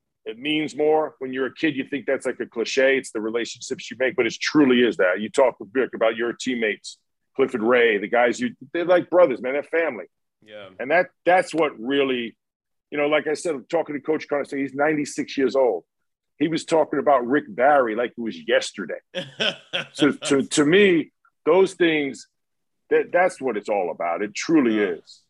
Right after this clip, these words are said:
Speaker 1: Uh, last week, you, Brent was in town, the Bay Area. He was over scouting for the Spurs. I went to sit with him at Saint Mary, watched the practice together,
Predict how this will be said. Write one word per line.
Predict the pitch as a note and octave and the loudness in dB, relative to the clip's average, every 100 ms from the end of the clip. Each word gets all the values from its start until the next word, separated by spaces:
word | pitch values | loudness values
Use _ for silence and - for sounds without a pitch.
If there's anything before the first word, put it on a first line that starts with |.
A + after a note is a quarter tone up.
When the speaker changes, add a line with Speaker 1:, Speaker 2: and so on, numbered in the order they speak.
| - | -6
Speaker 1:
Uh, | G2+ G#2+ G#2+ | 0 2 4
last | C3 C#3+ C3+ - | 4 4 2 2
week, | E3 D#3 _ _ _ _ _ _ _ - | 2 0 _ _ _ _ _ _ _ -8
you, | C3 - - | -6 -6 -6
Brent | B2+ D3+ D3 | 0 2 2
was | C3 | 0
in | D3+ C3+ | 0 0
town, | D#3 D#3 D3 | 2 4 4
the | |
Bay | C3 D3 | 4 4
Area. | D3+ D3 C3+ | 6 4 2
He | A2+ | -2
was | A#2 | -6
over | B2 A2+ | -6 -8
scouting | - C3+ C3 B2 | -4 0 2 0
for | - | -6
the | B2 | -10
Spurs. | - C3+ A#2+ E2+ - _ _ _ _ _ | -4 0 0 -2 -8 _ _ _ _ _
I | G#2+ | -6
went | A#2 A2 | -6 -6
to | A#2 | -8
sit | - A#2+ | -6 -4
with | A#2 | -4
him | A#2+ | -2
at | G#2+ | -2
Saint | B2+ A#2 | -2 0
Mary, | A#2 A2+ | 2 2
watched | A2 A2+ - | 4 0 0
the | |
practice | G#2+ C3+ A#2 - G#2+ | -2 0 0 0 -12
together, | G#2 A2 A2+ A2 | -6 0 2 2